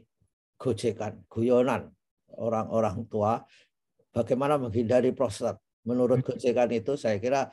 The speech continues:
Speaker 1: tidak bisa disampaikan di sini, tetapi dokter akan menjelaskan bagaimana ilmiahnya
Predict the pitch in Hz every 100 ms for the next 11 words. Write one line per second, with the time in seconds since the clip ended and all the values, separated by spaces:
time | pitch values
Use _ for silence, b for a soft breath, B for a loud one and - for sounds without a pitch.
0 | B _ - 123 139 196 117 180 123 127
1 | 117 117 127 127 110 123 117 160 - 117
2 | 107 107 127 117 b b - 143 127 104
3 | 120 117 120 117 117 135 123 110 - 110
4 | 92 - _ _ 117 107 123 120 123 127
5 | 123 107 - _ _ - 143 127 127 131
6 | 104 117 120 95